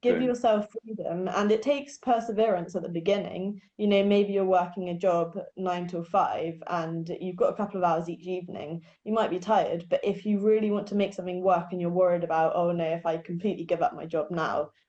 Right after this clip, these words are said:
Speaker 1: I won't have any finances," then put in those couple of hours. You know, put them in at the beginning, and it's gonna pay off later down the line for sure.
Speaker 2: Exactly. So easy to pick up a side hustle nowadays, right?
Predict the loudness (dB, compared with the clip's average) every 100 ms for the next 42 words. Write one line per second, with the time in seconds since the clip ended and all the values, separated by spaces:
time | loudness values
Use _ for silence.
0 | -2 0 2 -2 -4 0 0 0 -8 -8
1 | -8 -8 -14 _ _ 0 2 2 2 0
2 | -2 -2 -4 -4 -6 -4 -2 -2 -4 -8
3 | -12 -2 0 2 2 2 2 2 0 -2
4 | -2 0 2 2 -2 -6 -4 -2 -2 -2
5 | -2 -2 0 2 0 -2 -2 -2 -4 -6
6 | -4 -4 -4 -4 -10 -12 -6 -2 -2 -4
7 | -10 _ _ -16 -2 -2 0 -4 2 4
8 | 6 4 0 -4 -2 -2 2 6 6 6
9 | 0 -2 -4 0 0 2 4 2